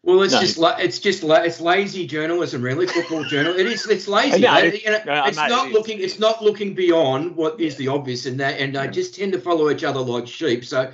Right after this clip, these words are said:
Speaker 1: it needs, sometimes you just need to look a bit, you know, beyond the obvious. So,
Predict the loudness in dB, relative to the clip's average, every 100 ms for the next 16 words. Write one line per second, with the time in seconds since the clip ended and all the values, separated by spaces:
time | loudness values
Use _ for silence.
0 | -16 -18 -10 -8 0 0 0 -4 -4 -2
1 | -4 -2 -4 -4 0 -2 0 -2 -2 -2
2 | -2 -4 -2 -2 -2 -6 -6 -2 0 0
3 | 2 2 0 -8 -8 -4 -2 -2